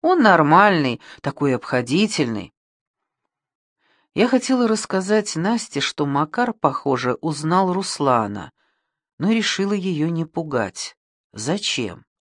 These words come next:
«Поль, а скажи...» «Если ты насчёт Макара, то у меня с ним ничего нет и не было». «Но он же такой клёвый!»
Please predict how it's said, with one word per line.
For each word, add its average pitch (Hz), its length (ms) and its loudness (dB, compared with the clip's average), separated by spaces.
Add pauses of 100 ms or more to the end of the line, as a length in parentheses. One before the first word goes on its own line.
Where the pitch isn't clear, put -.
(500)
«Поль, 196 300 6
а 185 160 0
скажи...» 185 680 2 (1080)
«Если 151 380 -2
ты 135 160 -4
насчёт 127 400 -6
Макара, 151 480 0
то 151 180 -2
у 127 60 -2
меня 123 340 -4
с - 140 -12
ним 226 160 0
ничего 123 400 -4
нет 156 280 -4
и 196 40 -4
не 127 220 -2
было». 98 320 -12 (640)
«Но 165 120 2
он 180 120 2
же 180 140 -2
такой 233 440 -2
клёвый!» 156 640 2